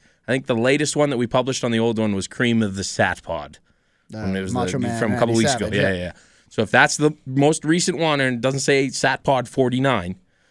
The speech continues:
Speaker 1: unsubscribe from that podcast, delete it out of your thing, whatever, then search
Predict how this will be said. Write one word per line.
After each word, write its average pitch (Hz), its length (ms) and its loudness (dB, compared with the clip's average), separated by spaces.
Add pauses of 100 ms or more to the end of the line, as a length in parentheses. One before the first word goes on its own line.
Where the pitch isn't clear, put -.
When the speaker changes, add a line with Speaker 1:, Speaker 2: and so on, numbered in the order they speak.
(220)
Speaker 1:
unsubscribe 156 920 2
from 127 220 0
that 123 260 4
podcast, 95 760 -4 (840)
delete 117 360 0
it 120 200 -2
out 113 160 0
of 113 100 -2
your 110 100 -2
thing, 110 240 -2
whatever, 92 380 -2
then 104 220 0
search - 580 0